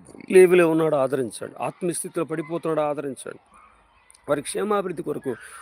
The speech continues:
నిత్యము మనము కన్నీటితో ప్రార్థన చేసేటువంటి, అది సహోదరుల మధ్య ఉన్నటువంటి ప్రేమను, అనురాగాన్ని తెలియజేసేటువంటి విధానాన్ని మనం గమనిస్తున్నటువంటి వారముగా ఉన్నాం. సాయంకాల సమయంలో,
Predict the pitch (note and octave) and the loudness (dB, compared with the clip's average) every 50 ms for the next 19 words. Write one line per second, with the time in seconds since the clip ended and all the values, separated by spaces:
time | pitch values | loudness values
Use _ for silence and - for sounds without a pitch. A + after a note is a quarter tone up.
0 | - - D3 F3 - - - A3+ A3 A3 A3 G#3+ G3+ G3+ G3 F#3 D#3+ - - D3+ | -6 -4 -2 -2 -2 -2 0 2 2 4 4 2 0 0 0 -2 -2 -4 -6 -6
1 | F3 F#3+ G3 F3 F#3 - F#3 E3+ E3+ E3+ E3+ E3 D3+ C3+ D#3+ D#3+ D#3 C#3 D3 C#3 | -6 -6 -6 -6 -4 -4 -4 -4 -4 -4 -6 -6 -6 -6 -6 -6 -6 -6 -8 -8
2 | - - C3 - - A2 G2+ G#2 - - C3+ E3+ E3+ - - D#3+ D#3+ E3 F#3+ G3 | -8 -10 -12 -12 -10 -10 -10 -10 -10 -10 -8 -6 -6 -6 -6 -8 -6 -4 0 0
3 | G3+ F#3+ G3 F#3+ F#3 F3 - - - - - - - D#3 D3 D3 D3 C3+ F3 F3+ | 0 0 0 -2 -4 -4 -8 -12 -20 -20 -20 -10 -6 -4 -2 -2 -2 -2 -2 -2
4 | F3 E3+ D#3 E3+ E3+ D#3 C#3 - - - A#2+ D#3 F3+ G3 G3 F#3+ F#3+ G3 F#3+ F3+ | -2 -2 -4 -4 -4 -4 -4 -6 -6 -4 0 0 2 2 2 2 2 2 2 0
5 | D3 C#3 D3 F3 E3+ F3 F3 F3 E3 E3+ E3+ E3+ E3 E3 D#3 - - - - - | 0 -2 -2 -2 -2 -2 -2 -2 -2 -2 -2 -2 -2 -4 -6 -8 -12 -20 -20 -20
6 | _ - D3 D#3 F#3 F#3+ F#3+ F#3 F#3 F3+ E3 - F3+ D#3+ C#3 E3+ D#3+ D3 C#3+ C3+ | _ -6 -2 -2 -2 -2 0 -2 -2 -2 -2 -4 -6 -8 -6 -6 -6 -4 -6 -6
7 | C#3+ D3 D3+ D3+ D#3 D3+ D3 C#3+ C3+ C3 A#2+ G#2 A2+ A2+ A#2 A2+ - - - A#2+ | -6 -6 -4 -4 -2 -2 -2 -4 -4 -4 -4 -4 -4 -4 -6 -6 -8 -10 -10 -10
8 | A2+ G2+ - G#2+ G#2+ G2 G2+ G2+ G2+ G2+ F#2 F#2 F#2+ F#2+ F#2 F#2 G2 G2 F2 - | -10 -8 -8 -8 -8 -8 -6 -8 -8 -8 -8 -10 -10 -10 -10 -10 -10 -10 -12 -12
9 | - _ _ _ _ _ _ _ _ _ _ _ _ _ _ _ _ - - - | -18 _ _ _ _ _ _ _ _ _ _ _ _ _ _ _ _ -8 -6 -6
10 | F#2+ G2 A#2 C3+ B2+ - A#2+ A#2+ A2+ - - A#2+ A2+ A2+ A#2 A#2 A#2 | -4 -2 -2 -2 -2 -2 -2 -4 -4 -4 -6 -4 -4 -4 -4 -4 -6